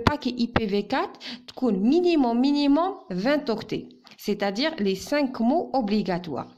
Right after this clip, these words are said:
Mais كاينش le mot option, ou ما كاينش même pas la donnée, euh, c'est-à-dire le P D U تاع la couche transport. Taille maximum تاع le paquet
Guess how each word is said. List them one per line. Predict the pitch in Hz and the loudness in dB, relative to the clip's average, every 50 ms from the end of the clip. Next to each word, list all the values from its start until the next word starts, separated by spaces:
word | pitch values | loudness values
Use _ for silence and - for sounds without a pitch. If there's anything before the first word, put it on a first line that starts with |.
| _ - | _ -10
Mais | 175 165 156 - - | -8 -8 -8 -6 -4
كاينش | - 277 294 269 240 - - - - | -2 0 0 0 0 -2 -6 -8 -4
le | - 190 208 240 | -2 0 2 2
mot | 233 214 202 180 180 180 - - - - | 4 2 2 2 0 -4 -8 -12 -6 -6
option, | 214 175 - - - 269 302 349 427 427 - - 240 - | -4 -4 -4 -4 -4 -2 -2 -2 -4 -6 -10 -12 -6 -2
ou | 190 | 0
ما | 202 220 233 | 2 2 2
كاينش | 233 233 - 349 330 339 - 240 | 0 -2 -2 -2 -2 -2 -2 -2
même | 240 285 277 | -2 -2 -2
pas | - - 294 | -2 -4 -2
la | 240 233 | -2 -2
donnée, | 208 196 240 247 247 262 311 370 427 427 - - - - - | 0 0 2 2 4 2 2 0 -2 -4 -8 -14 -14 -10 -6
euh, | - 208 214 214 214 214 214 | -4 -2 0 0 0 -2 -4
c'est-à-dire | 208 - - 220 208 214 294 285 | -4 -4 -4 -2 -2 0 -2 -2
le | 254 233 | -2 -2
P | 247 247 233 | 0 0 0
D | 196 247 | 2 2
U | 277 339 359 349 - | 4 4 2 2 0
تاع | - 277 302 349 381 - | 0 0 0 0 -2 -4
la | - 214 202 208 | -6 -4 -4 -4
couche | 208 - 359 359 359 - | 0 0 0 2 0 -2
transport. | - - 226 208 - - - - - 139 120 - - - _ _ _ - - 247 | -4 -4 -2 -2 -2 -4 -6 -6 -6 -6 -6 -8 -12 -18 _ _ _ -16 -10 -6
Taille | 277 339 359 339 | -2 0 0 2
maximum | 311 320 330 320 - - - 285 277 254 240 220 208 - | 2 0 -2 -4 -6 -4 -2 0 2 2 0 0 -2 -2
تاع | - 208 175 180 | -4 -2 -2 -2
le | 180 180 | -2 -2
paquet | 277 285 277 285 - 214 | -2 -2 -2 -2 -4 -4